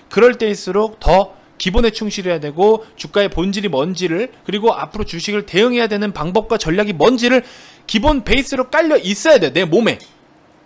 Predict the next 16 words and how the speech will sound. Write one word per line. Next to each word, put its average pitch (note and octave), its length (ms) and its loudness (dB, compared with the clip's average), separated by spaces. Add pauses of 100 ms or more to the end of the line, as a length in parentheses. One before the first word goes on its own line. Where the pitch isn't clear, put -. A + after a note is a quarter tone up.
그래야 C#4+ 500 4
여러분들이 E3 540 -4
대응이 E3+ 340 -2
가능한 A2 300 -10
겁니다. G2 340 -18 (320)
그것들을 B3 560 0 (160)
저랑 G#3 320 2
함께 G3 320 -6
준비를 B2+ 400 -10
하시죠. C#3+ 340 -10 (320)
오셔서 G3+ 500 0
준비하세요. D3 580 -10 (360)
제가 E3 180 -2
자신 D#3 260 -6
있게 E3+ 140 -10
말씀드리겠습니다. G#2+ 840 -14